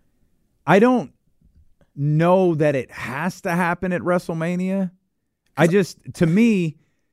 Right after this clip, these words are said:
the, the, the, the, so I, I hate, one, one thing I hate about wrestling is it often just, it's storytelling, and it often just lacks logic.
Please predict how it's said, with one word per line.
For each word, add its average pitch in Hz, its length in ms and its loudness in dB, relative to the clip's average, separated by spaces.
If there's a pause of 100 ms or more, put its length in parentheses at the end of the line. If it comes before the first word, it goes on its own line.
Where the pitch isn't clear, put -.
(200)
the, 180 140 4
the, 180 220 2
the, 170 180 0
the, 135 220 -10
so 185 360 -4
I, 147 240 -6
I 165 160 -2
hate, 196 480 -2
one, 170 480 -2
one 226 140 -2
thing 214 240 -4
I 139 120 0
hate 123 180 -2
about 104 260 -4
wrestling 98 400 -4
is 87 160 -6
it 92 140 -6
often 123 480 -2
just, 101 400 -8
it's 110 200 -8
storytelling, 113 800 -2
and 101 80 -4
it 110 80 -2
often 127 380 -2
just 107 240 -6
lacks 98 380 -6
logic. 80 580 -10